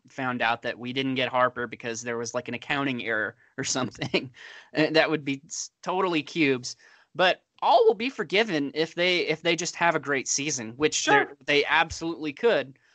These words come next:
Speaker 1: Not if Pacota's right, but I think they will.
Speaker 2: I wanted to talk about that. Everyone is looking at these Pacoda projections,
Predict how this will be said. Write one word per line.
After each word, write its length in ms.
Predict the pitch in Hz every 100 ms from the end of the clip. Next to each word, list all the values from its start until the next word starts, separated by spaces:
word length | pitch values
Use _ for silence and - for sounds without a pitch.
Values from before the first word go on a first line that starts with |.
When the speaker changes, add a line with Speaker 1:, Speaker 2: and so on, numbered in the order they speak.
| _ _ _
Speaker 1:
Not 220 | 127 139
if 120 | 135
Pacota's 540 | - - 214 262 151 135
right, 400 | 120 135 220 123
but 300 | 127 143 -
I 100 | 135
think 240 | 147 160 151
they 140 | 156
will. 360 | 185 233 113 - _ _ _ _ _ _ _ -
Speaker 2:
I 60 | 262
wanted 280 | 294 269 202
to 60 |
talk 300 | - 170 139
about 280 | - 127 -
that. 380 | 117 110 - - _ _ _ _ -
Everyone 480 | 247 302 302 294
is 200 | 247 214
looking 300 | 214 208 208
at 120 | 196 190
these 240 | 175 135
Pacoda 420 | - 175 185 170
projections, 920 | 156 139 139 123 - 135 123 123 -